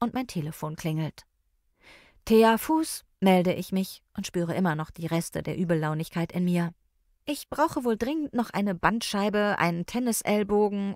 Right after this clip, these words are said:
oder einen verspannten Nacken, um mich wirklich gut zu fühlen. „Doktor Ravensbach“, murmelt der Mensch, der mich angerufen hat, in mein Ohr. „Ich möchte jetzt einen Termin.“ „Wie jetzt?“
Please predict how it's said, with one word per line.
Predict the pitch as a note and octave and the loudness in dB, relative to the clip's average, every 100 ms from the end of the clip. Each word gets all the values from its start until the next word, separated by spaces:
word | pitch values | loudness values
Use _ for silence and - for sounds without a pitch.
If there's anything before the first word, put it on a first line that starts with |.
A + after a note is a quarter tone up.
| - | 0
oder | C4 A#3+ | 2 2
einen | - G3 | 0 -4
verspannten | G#3 B3 - D#3+ F3 - B3 | -6 -10 -8 -6 -6 -4 0
Nacken, | A3 D#3+ - E3 - | 0 0 -4 -6 -4
um | E3+ | -2
mich | F3 - | -2 0
wirklich | F#3+ F3 F3 - | 0 0 -4 -4
gut | G3 - | -4 -2
zu | F#3 | -4
fühlen. | - F#3 F#3 F3+ - _ _ _ _ _ _ | 0 2 2 -2 -8 _ _ _ _ _ _
„Doktor | C4 C4 B3+ | 4 8 8
Ravensbach“, | A#3+ A#3+ G#3+ G#3+ G3 F#3+ - _ _ | 8 6 4 0 0 0 -4 _ _
murmelt | F#3+ F#3+ F3+ E3+ | 6 6 6 4
der | F3+ | 2
Mensch, | F3 F3 F3 | 2 2 0
der | F3 | 0
mich | F3 - | 0 2
angerufen | F#3 F#3 F3 E3+ F3+ | 2 4 2 -2 -2
hat, | F3+ - | -2 0
in | F#3 | 2
mein | F3 F3 | 2 4
Ohr. | F#3 F#3 F3+ - _ _ _ _ _ _ _ - | 6 6 4 0 _ _ _ _ _ _ _ 0
„Ich | B3 | 6
möchte | B3+ A3+ | 6 6
jetzt | F3+ F3 - | 2 2 0
einen | D#3 D3+ | 0 0
Termin.“ | - A#2 A#2 - _ _ _ _ _ _ _ - | -4 -8 -10 -18 _ _ _ _ _ _ _ -4
„Wie | E3 D#3+ D3+ - _ | 0 0 -4 -14 _
jetzt?“ | D#3+ F3+ C3 - - | 0 0 0 -12 -18